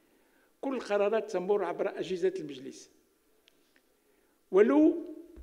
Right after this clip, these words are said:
كان لدي موقف مغاير، احتراما، احتراما للرؤساء واحتراما لأعضاء المكتب بطبيعة الحال.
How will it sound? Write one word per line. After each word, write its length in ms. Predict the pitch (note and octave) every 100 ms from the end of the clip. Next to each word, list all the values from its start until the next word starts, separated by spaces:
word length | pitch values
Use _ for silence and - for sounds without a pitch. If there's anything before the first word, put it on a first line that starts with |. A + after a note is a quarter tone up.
| - _ _ _ - - _ -
كان 240 | B3 B3
لدي 540 | A3 G#3+ G#3 A3+ B3+ - - - _ _ _ _ _ _ _ _
موقف 560 | G#3+ A#3+ A#3 A3 - - - _ _ _ _ _ _ -
مغاير، 580 | G#3+ G3+ G3+ G3 D#3+ - - - - - _ _ _ _ _ _ _ _ _ _ _ _ _ A#3+ - - - - -
احتراما، 760 | - - G3 B3 A#3+ A#3 A3+ - - -
احتراما 420 | - A3 C#4+ C#4+
للرؤساء 760 | A3+ A3 A#3 F3+ - F#3+ - - - _ _ _
واحتراما 480 | - - F#3+ G#3 A3
لأعضاء 480 | G3+ G#3 D#3 E3+ G3+
المكتب 460 | F#3 E3+ - G3+
بطبيعة 440 | G3 - D#3+ D#3+ C#3+ D#3
الحال. 280 | - -